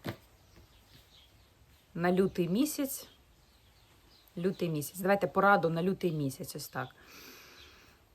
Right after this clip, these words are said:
Тут у вас вже, е, знаєте, м, дуже багато ви шишок набили, так би мовити, да? Е, тут стосовно фінансів.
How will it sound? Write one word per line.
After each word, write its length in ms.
Тут 260
у 60
вас 360
вже, 680
е, 100
знаєте, 600
м, 340
дуже 380
багато 680
ви 300
шишок 500
набили, 460
так 220
би 120
мовити, 480
да? 220
Е, 720
тут 160
стосовно 440
фінансів. 540